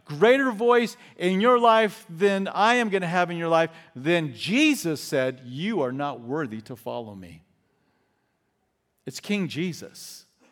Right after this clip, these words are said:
We're not just talking about somebody else. We're not talking about just another person. We're talking about the one who holds our very existence together, who hung and died on the cross for us. A-, a-, at the Tower of Babel,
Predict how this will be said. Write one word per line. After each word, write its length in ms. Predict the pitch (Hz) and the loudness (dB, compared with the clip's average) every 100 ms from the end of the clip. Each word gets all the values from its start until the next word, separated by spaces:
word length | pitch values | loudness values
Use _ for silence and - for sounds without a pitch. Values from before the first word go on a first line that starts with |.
| _ _ - | _ _ -2
We're 60 | |
not 120 | 185 | 0
just 160 | 185 175 | 0 -6
talking 340 | - 185 - | -4 -4 -4
about 240 | 156 143 123 | -4 -4 -6
somebody 440 | - 156 127 117 | -8 -6 -6 -4
else. 260 | 131 117 - | -6 -6 -8
We're 60 | |
not 160 | 156 160 | -8 -8
talking 220 | 156 170 | -6 -6
about 100 | 151 | -6
just 160 | 131 156 - | -12 -14 -10
another 480 | 139 131 139 147 | -8 -6 -8 -8
person. 440 | 135 - 147 135 127 - - _ | -12 -8 -10 -8 -14 -16 -20 _
We're 80 | 160 | -4
talking 320 | 165 190 185 | 0 0 0
about 180 | 185 175 | 0 -2
the 80 | 170 | -2
one 320 | 156 160 156 - - - | -2 -2 -2 -8 -20 -10
who 120 | 151 | -8
holds 480 | 127 175 175 165 143 | -8 -6 -4 -6 -8
our 240 | - 135 | -10 -8
very 440 | 113 143 156 147 139 | -8 -6 -6 -6 -10
existence 880 | 127 117 101 143 135 - 120 107 - | -12 -16 -14 -14 -14 -16 -18 -18 -20
together, 600 | 98 87 117 123 110 - _ _ _ _ _ _ | -20 -20 -20 -20 -20 -20 _ _ _ _ _ _
who 160 | 147 | -6
hung 340 | 123 165 180 165 | -2 0 0 -2
and 140 | 139 | -4
died 240 | 147 151 | 0 0
on 100 | 151 | 0
the 80 | 135 | -6
cross 420 | 123 - 135 127 | -12 -10 -10 -10
for 220 | - 123 - | -16 -16 -14
us. 380 | 135 113 - _ _ - - - _ | -16 -18 -20 _ _ -20 -20 -20 _
A-, 60 | 220 | -2
a-, 460 | 226 151 160 127 127 | -2 -2 -10 -12 -12
at 160 | 180 | -8
the 40 | 214 | -6
Tower 380 | 202 240 247 | 2 6 6
of 80 | 240 | 6
Babel, 460 | 190 226 233 226 | 6 4 4 2